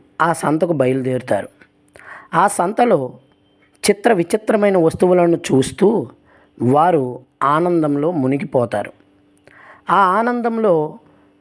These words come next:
వారు విడిపోయామనే సంగతే మర్చిపోతారు. సంత ముగిశాక చూసుకునేసరికి ఎవరికి ఎవరూ కనిపించరు.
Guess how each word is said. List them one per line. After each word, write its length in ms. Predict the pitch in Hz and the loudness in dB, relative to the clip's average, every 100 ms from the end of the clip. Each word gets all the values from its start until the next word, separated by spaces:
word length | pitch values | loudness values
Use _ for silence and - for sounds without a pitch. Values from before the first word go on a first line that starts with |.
| - | -2
వారు 580 | 139 147 175 165 135 - _ - | 2 2 2 0 -4 -10 _ -2
విడిపోయామనే 800 | 131 156 185 202 208 202 196 185 | 2 2 2 2 2 2 0 -2
సంగతే 760 | 175 147 165 175 175 131 131 - _ _ - | -2 -2 0 2 2 0 -4 -10 _ _ -2
మర్చిపోతారు. 760 | 123 127 - - 135 - - - _ _ _ _ _ _ _ _ _ _ _ _ _ - | 0 0 -2 -2 -2 -2 -10 -14 _ _ _ _ _ _ _ _ _ _ _ _ _ -4
సంత 360 | - 196 254 | 0 0 0
ముగిశాక 840 | 240 190 180 202 190 175 143 139 - _ _ _ - | 2 2 0 0 0 0 -2 -4 -12 _ _ _ 2
చూసుకునేసరికి 1120 | 214 202 202 196 180 202 170 160 147 123 - - _ _ _ _ _ - | 2 2 0 0 0 0 -2 0 0 0 -8 -20 _ _ _ _ _ -6
ఎవరికి 520 | 127 143 147 202 190 | 0 2 2 0 2
ఎవరూ 360 | 139 131 147 165 | 2 2 2 0
కనిపించరు. 680 | 156 127 117 117 117 113 | 0 -2 -2 -4 -4 -6